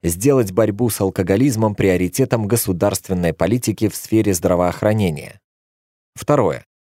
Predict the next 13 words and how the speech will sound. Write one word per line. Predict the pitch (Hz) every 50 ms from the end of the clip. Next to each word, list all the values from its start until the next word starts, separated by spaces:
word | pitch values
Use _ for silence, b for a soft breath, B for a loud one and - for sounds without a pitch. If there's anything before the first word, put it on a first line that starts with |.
| _ _ _ _
Рассчитывать | 78 78 78 78 - - - 135 135 131 127 110 98 - -
акцизы | 90 - - - 143 143 123 98 87
согласно | - - 85 80 98 104 101 - - 87
содержанию | - - 90 85 95 90 85 - 110 104 92 87 82
спирта | - - - 131 127 113 - 95 87
в | 87
напитках, | 101 107 110 - - 135 131 - - 87 - - - _
не | - 85 85
забывая, | 78 82 85 82 90 95 117 120 90 76
что | - - - 78 -
алкоголь — | - 85 87 - - 85 82 82 107 120 120 - -
опасный | - 87 - - 85 78 - - 90 90
наркотик. | 87 92 101 107 107 - 131 104 - - - - -